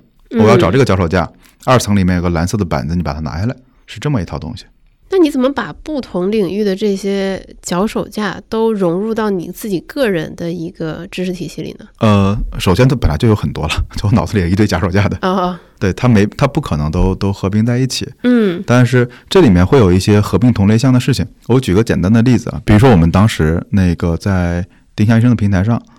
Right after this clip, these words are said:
Speaker 1: 嗯。
Speaker 2: 有，有很多的医生来服务，
Speaker 1: 嗯。
Speaker 2: 对吧？那这里面肯定会有一些人他违规。
Speaker 1: 对。
Speaker 2: 对，他，他不按照一个你想要的方式来去做。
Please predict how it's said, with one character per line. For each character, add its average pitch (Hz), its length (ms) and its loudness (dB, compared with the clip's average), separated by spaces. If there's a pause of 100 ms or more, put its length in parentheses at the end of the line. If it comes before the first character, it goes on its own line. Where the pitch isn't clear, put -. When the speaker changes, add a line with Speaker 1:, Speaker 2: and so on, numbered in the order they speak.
Speaker 1:
嗯。 226 160 2
Speaker 2:
有， 98 440 2
有 104 120 2
很 85 160 -2
多 90 160 0
的 90 360 0
医 107 140 2
生 123 220 2
来 90 140 0
服 95 320 -4
务， - 100 -6 (160)
Speaker 1:
嗯。 208 320 0
Speaker 2:
对 101 100 -2
吧？ 85 160 -2 (240)
那 117 100 0
这 156 120 2
里 107 120 2
面 80 120 0
肯 80 140 -4
定 82 100 -4
会 104 120 -2
有 82 120 0
一 87 60 -2
些 90 160 -4
人 80 240 -4
他 80 320 -6 (120)
违 90 140 -2
规。 135 200 -2 (200)
Speaker 1:
对。 185 160 -4 (140)
Speaker 2:
对， 87 260 -4
他， 98 220 -2
他 113 140 -4
不 95 120 -2
按 104 120 2
照 92 120 2
一 87 60 -2
个 87 180 -2
你 90 240 -4
想 80 200 -6
要 87 40 -2
的 90 120 -2
方 92 200 -2
式 95 200 -4
来 82 160 -4
去 101 120 -6
做。 - 240 -6